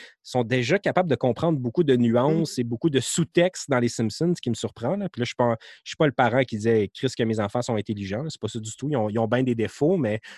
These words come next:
Speaker 1: ils ont une intelligence humoristique. Puis, tu sais, on n'a pas la télé chez nous, là. Je suis
Speaker 2: Ouais.
Speaker 1: un, je suis un parent millénial. Puis, euh, un moment donné, on était en voyage, euh, puis on était à l'hôtel. Fait que là, il y avait Télétoons,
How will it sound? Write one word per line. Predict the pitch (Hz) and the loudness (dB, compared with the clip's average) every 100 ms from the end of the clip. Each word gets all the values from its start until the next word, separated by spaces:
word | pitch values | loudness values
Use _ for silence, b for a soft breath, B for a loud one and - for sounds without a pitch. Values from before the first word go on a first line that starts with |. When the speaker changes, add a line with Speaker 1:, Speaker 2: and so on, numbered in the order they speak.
| B | B
Speaker 1:
ils | 113 | 2
ont | 135 | 4
une | 135 135 | 4 2
intelligence | 127 131 117 175 - | 2 0 0 0 0
humoristique. | 135 123 107 - - 185 - - | 2 2 0 -8 -4 -4 -4 -8
Puis, | 147 180 - _ _ _ _ _ _ _ _ _ b | -2 -2 -4 _ _ _ _ _ _ _ _ _ b
tu | b b - | b b 0
sais, | 151 | 2
on | |
n'a | 113 | 2
pas | 202 | 0
la | 202 120 - | -4 -4 0
télé | 151 113 123 143 | 2 2 0 -2
chez | - 113 | -2 -2
nous, | 113 143 | 0 0
là. | 123 | -2
Je | |
suis | - | -2
Speaker 2:
Ouais. | 110 | -4
Speaker 1:
un, | 107 | -4
je | - | -2
suis | 117 | -2
un | 110 107 | -2 -2
parent | - 117 123 135 | -2 -2 0 0
millénial. | 131 113 107 110 131 175 170 139 | 2 0 0 -2 -2 -2 -4 -6
Puis, | 107 101 | -8 -6
euh, | 98 101 | -4 -2
un | |
moment | 107 107 | -2 0
donné, | 151 | 0
on | 147 | 0
était | - 123 120 | 0 -2 0
en | 110 | -2
voyage, | 107 120 110 98 104 110 104 | 0 0 0 -4 -8 -10 -8
euh, | 95 90 92 B B B B | -8 -8 -10 B B B B
puis | - 85 | -10 -10
on | |
était | 85 - 104 | -10 -6 -4
à | 101 95 92 | -4 -4 -4
l'hôtel. | 98 98 98 104 123 | -6 -6 -6 -6 -6
Fait | 92 | -6
que | |
là, | 110 | -4
il | |
y | 101 | -2
avait | 95 | -4
Télétoons, | - 113 104 98 104 101 127 | -4 -4 -4 -4 -6 -6 -8